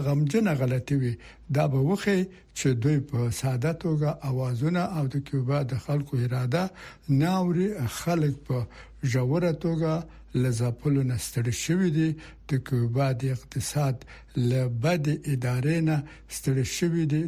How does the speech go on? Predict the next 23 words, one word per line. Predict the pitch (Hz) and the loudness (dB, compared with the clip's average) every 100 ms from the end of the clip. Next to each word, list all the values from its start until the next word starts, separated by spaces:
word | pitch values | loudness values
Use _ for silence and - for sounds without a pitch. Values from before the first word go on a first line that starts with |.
| 120 | -2
د | 123 | -4
پوره | 127 127 147 | -2 0 0
خوړو | - 139 147 147 131 | 0 0 2 2 0
د | 127 | 0
نه | 131 127 | 0 0
موجودیت | 127 123 127 156 165 156 | -2 0 0 0 0 -2
نه | 135 | -2
ستړي | - 127 120 - | -2 -2 0 0
شوي | 185 196 180 | 2 2 2
دي. | 180 - - - - | 0 -2 -16 -8 0
او | 139 156 | 2 2
البته | 226 170 151 143 131 - - - 143 131 | 2 0 0 -2 -4 -8 -20 -4 -2 0
د | 131 - | -2 -2
کووید | 151 151 143 135 120 | 0 2 2 2 2
وبا | 120 120 143 170 160 | 0 0 0 -2 -2
ته | 185 180 - - - 185 | -4 -4 -8 -18 -6 0
نامکمله | 143 135 139 - 123 143 190 180 180 - - - 135 113 | 2 2 0 0 0 2 4 2 0 -2 -12 -6 -4 0
ځواب | 127 151 175 165 | 2 2 0 0
ویل | 131 120 - | 0 0 -2
شوی | 147 123 123 - | -2 0 -2 -8
دی. | - - - - - - - - - - | -18 -20 -20 -20 -20 -20 -20 -20 -10 -2
د | 160 | 0
بهرنیو | 160 160 175 220 | 2 2 2 2